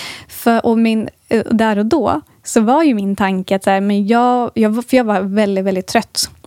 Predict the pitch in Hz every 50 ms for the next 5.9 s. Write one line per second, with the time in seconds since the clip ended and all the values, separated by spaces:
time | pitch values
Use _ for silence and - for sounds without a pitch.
0 | - _ _ - - 220 214 196 208 202 196 190 - 202 196 196 196 - - -
1 | 220 - - - - - - 302 294 269 240 - - - - - 214 208 196 -
2 | 202 190 - - 202 202 202 196 - 208 190 190 196 190 190 196 190 196 - -
3 | - 208 202 202 208 220 220 208 208 208 208 214 214 220 233 247 254 277 277 233
4 | - - - 214 202 196 - 202 190 - 208 202 202 208 208 214 208 - 208 202
5 | 185 - 202 220 233 214 - - 208 214 208 208 208 202 208 208 208 208